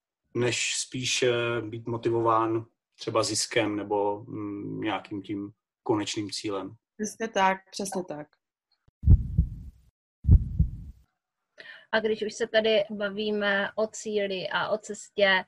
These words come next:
Speaker 3: ehm, ty už jsi některé své podnikatelské sny splnila. Ehm, a jaký je ten další podnikatelský sen, který má Láda Pecková z Be Happy? Co to je?
Speaker 2: Určitě bych, eh, z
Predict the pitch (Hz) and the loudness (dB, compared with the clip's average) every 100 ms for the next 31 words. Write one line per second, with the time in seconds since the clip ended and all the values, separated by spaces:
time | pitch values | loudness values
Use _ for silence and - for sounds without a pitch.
0 | - - - - - 202 196 196 190 190 | -12 -20 -20 -6 2 4 6 4 4 0
1 | 196 - _ _ _ - 220 220 - 220 | -4 -12 _ _ _ -4 -4 -4 -6 -6
2 | 220 208 - 214 208 202 220 208 208 196 | -2 -2 2 4 6 4 0 0 0 -2
3 | 208 - 202 202 208 - 226 220 - 226 | -2 0 2 2 0 0 0 0 -2 -4
4 | 220 - 233 233 226 208 196 _ _ _ | -4 -4 -2 2 4 4 2 _ _ _
5 | - 196 98 190 190 190 190 _ - 214 | -4 0 2 2 0 -2 -10 _ 0 2
6 | 220 285 302 302 320 269 185 185 175 - | 2 4 4 6 4 6 4 4 -2 -10
7 | 196 190 185 _ _ 196 196 190 - 196 | -10 -10 -12 _ _ -8 -4 -4 -2 -2
8 | 196 202 - 202 - 180 190 196 - - | 0 -2 -6 -14 -4 0 0 -2 -6 -8
9 | 175 175 170 165 _ 202 190 185 190 196 | -4 -4 -2 -4 _ -2 -2 -2 -4 -4
10 | 196 - 180 180 185 190 190 196 202 190 | -6 -8 -8 -6 -8 -8 -8 -4 -4 -4
11 | - 180 190 _ _ - - - _ - | -4 -6 -6 _ _ -20 -20 -20 _ -14
12 | 220 262 214 160 - _ _ _ _ _ | -10 -4 -4 -4 -16 _ _ _ _ _
13 | _ _ _ _ _ _ _ _ _ _ | _ _ _ _ _ _ _ _ _ _
14 | _ _ _ _ - 196 196 262 269 277 | _ _ _ _ -12 -10 -6 -2 0 2
15 | 302 - 247 226 214 214 220 - | 0 2 0 2 2 0 -4 -8